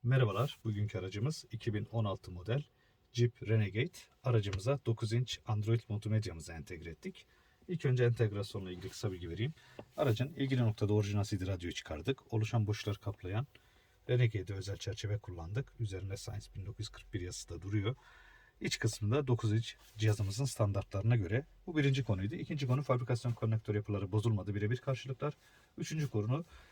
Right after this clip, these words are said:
direksiyon simidin altındaki ses açma, ses kısma gibi tuşlar sorunsuz bir şekilde çalışıyor. Simit üzerinde de telefon açma, telefon cevaplama tuşları da sorunsuz bir şekilde çalıştırmış olduk. Aracın orijinal U S B'si çalışıyor.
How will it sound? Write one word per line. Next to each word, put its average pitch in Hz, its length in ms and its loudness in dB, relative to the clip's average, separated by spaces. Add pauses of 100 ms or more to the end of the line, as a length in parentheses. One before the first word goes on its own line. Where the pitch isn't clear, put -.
(160)
direksiyon 143 340 0
simidin 120 340 4
altındaki 110 640 2 (240)
ses - 260 -4
açma, 107 380 0
ses 113 260 -4
kısma - 300 -4
gibi 90 240 0
tuşlar - 380 -8
sorunsuz 90 340 -6
bir - 60 -12
şekilde 85 260 -10
çalışıyor. 117 440 -2 (260)
Simit 170 340 0
üzerinde 104 400 0
de 120 180 2 (180)
telefon 120 280 4
açma, 113 300 0
telefon 110 320 -2
cevaplama 92 380 -8
tuşları - 400 -4
da 139 160 0 (340)
sorunsuz 110 420 -2
bir - 40 -14
şekilde 113 420 -2 (400)
çalıştırmış 107 800 -4
olduk. 87 360 -6 (400)
Aracın 123 340 6
orijinal 107 320 6
U 92 100 -2
S - 120 -10
B'si - 160 -8
çalışıyor. 127 500 -2